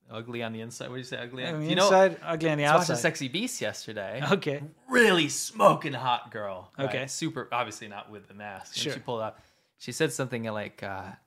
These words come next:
Speaker 1: "Ugly on the inside, ugly on the outside." I was like, "Dude, so it's a real thing."
Speaker 2: It is a real thing, yeah.
Speaker 1: Yeah. Uh,
Speaker 2: Yeah.
Speaker 1: Black Halo six, "Oh, I'm pretty sure this video was cut by the Indian T V <laughs>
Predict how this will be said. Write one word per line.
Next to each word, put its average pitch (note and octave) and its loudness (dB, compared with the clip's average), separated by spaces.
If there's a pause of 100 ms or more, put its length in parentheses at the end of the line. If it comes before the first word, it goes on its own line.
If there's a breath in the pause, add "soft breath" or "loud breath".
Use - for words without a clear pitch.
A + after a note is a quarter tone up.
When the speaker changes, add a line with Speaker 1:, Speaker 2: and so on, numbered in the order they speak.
(100)
Speaker 1:
"Ugly B2+ -4
on A2+ -4
the A#2 -8
inside, A#2+ -6
ugly A2+ -6
on G#2 -10
the G#2+ -8
outside." A#2 -6
I A2 -6
was A2+ -10
like, C3 -12
"Dude, D#4 2
so C4 8
it's D4 2
a C#4 -2
real D4 4
thing." E4 -2
Speaker 2:
It D#4 8
is C#4 8
a E3 4
real C#3+ 6
thing, B2 -6
yeah. E3+ -4
Speaker 1:
Yeah. F#3 -12 (840 loud breath)
Uh, C3+ -12
Speaker 2:
Yeah. C3+ -2
Speaker 1:
Black C#3+ 0
Halo C#3 0
six, C3+ -6
"Oh, C#3 2
I'm B2+ 0
pretty C#3+ -6
sure B2 -6
this A#2 -6
video G#2+ -6
was G#2 -12
cut - -12
by A2+ -8
the A#2 -16
Indian A#2+ -12
T A#2 -14
V A#2+ -6
<laughs> B2 -12